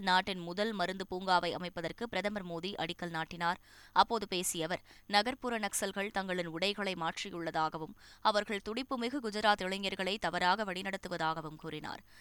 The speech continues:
அந்நிய சக்திகளின் முகவர்களான அவர்களை குஜராத் அழித்துவிடும் எனவும் பிரதமர் கூறினார். நாட்டிலேயே கர்நாடக அரசில்தான் அதிகமாக ஊழல் மலிந்துள்ளது என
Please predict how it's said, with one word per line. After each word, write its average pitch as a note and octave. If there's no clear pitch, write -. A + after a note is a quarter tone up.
அந்நிய G3+
சக்திகளின் G3
முகவர்களான G3+
அவர்களை F#3+
குஜராத் F#3+
அழித்துவிடும் G#3
எனவும் F3
பிரதமர் F3
கூறினார். D#3
நாட்டிலேயே A#3
கர்நாடக A3
அரசில்தான் G3+
அதிகமாக G3+
ஊழல் G3
மலிந்துள்ளது F#3+
என E3